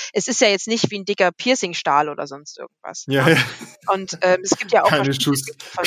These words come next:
Speaker 2: keine Schusswunden am Mund,
Speaker 1: Ja, und es
Speaker 2: ja.
Speaker 1: gibt ja auch verschiedene Dicken von, von, äh, chirurgischem Nahtmaterial. Das kommt ja auch auf die Wunde an, wa-, welches
Speaker 2: Mhm,
Speaker 1: man nimmt.
Speaker 2: mhm.
Speaker 1: So, also ist es halt wirklich nur ein kleiner Einstich und es ist, also ein kleiner Einstich, ne? Es ist halt ein Stich
Speaker 2: Mhm.
Speaker 1: und es ist halt,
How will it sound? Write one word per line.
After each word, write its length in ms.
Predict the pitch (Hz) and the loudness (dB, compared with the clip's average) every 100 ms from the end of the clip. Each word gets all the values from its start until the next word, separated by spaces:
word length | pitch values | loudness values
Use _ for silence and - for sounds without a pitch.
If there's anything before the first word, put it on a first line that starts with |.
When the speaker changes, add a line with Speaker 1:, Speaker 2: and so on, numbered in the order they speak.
| - | 2
Speaker 2:
keine 220 | 208 160 | 2 2
Schusswunden 720 | 131 156 147 117 120 120 117 | 0 0 0 0 -2 -2 -8
am 160 | 104 107 | -8 -6
Mund, 140 | 107 | 2
Speaker 1:
Ja, 120 | 175 - | 2 2
und 80 | 107 | -4
es 100 | - | -6
Speaker 2:
ja. 0 | |
Speaker 1:
gibt 200 | - 190 | -4 0
ja 80 | |
auch 60 | 202 | 2
verschiedene 480 | 202 - 233 214 196 | 2 0 -2 0 2
Dicken 300 | 226 - 190 | 2 0 -4
von, 300 | 180 170 165 | -4 -4 -8
von, 320 | 175 151 156 | -8 -8 -10
äh, 240 | - 156 160 | -6 -4 -2
chirurgischem 500 | 185 170 165 - 156 | -4 -4 -6 -10 2
Nahtmaterial. 640 | 147 - 151 156 156 143 | 2 2 -2 0 -2 -2
Das 140 | 160 | -2
kommt 160 | 180 180 | -4 2
ja 80 | 180 | 2
auch 40 | |
auf 80 | 185 | 2
die 120 | 170 | -2
Wunde 200 | 220 214 | 0 2
an, 140 | 156 151 | 0 0
wa-, 100 | 160 | -2
welches 280 | - 110 101 | -2 -4 -4
Speaker 2:
Mhm, 80 | 98 | -8
Speaker 1:
man 80 | 165 | -8
nimmt. 200 | 170 110 | -6 -4
Speaker 2:
mhm. 260 | 110 104 101 | -4 -4 -8
Speaker 1:
So, 180 | - 180 | -8 0
also 240 | 196 196 220 | 2 2 0
ist 160 | 240 | 0
es 140 | 285 233 | 0 2
halt 180 | 196 | 0
wirklich 320 | 220 262 240 220 | -2 0 -2 0
nur 220 | 233 240 | 2 2
ein 100 | 233 | 0
kleiner 420 | - 175 196 180 | 2 2 4 2
Einstich 680 | 170 262 - - 320 - - | 2 0 -2 -2 -2 -4 -8
und 120 | 208 | -8
es 140 | 202 - | -8 -6
ist, 220 | 214 - | -8 -4
also 180 | 175 165 | -4 -6
ein 100 | 151 - | -16 -12
kleiner 260 | - 139 | -8 -6
Einstich, 300 | - 160 175 | -8 -10 -10
ne? 100 | 180 | -2
Es 160 | 208 - | 0 0
ist 40 | |
halt 100 | 185 - | -4 -2
ein 200 | 170 180 | -2 -2
Stich 340 | - 302 - | -2 -2 -2
Speaker 2:
Mhm. 420 | 226 - 107 107 | -6 -4 -6 -8
Speaker 1:
und 100 | 208 | -4
es 120 | 202 | -2
ist 160 | - - | -2 0
halt, 280 | 214 208 | 2 2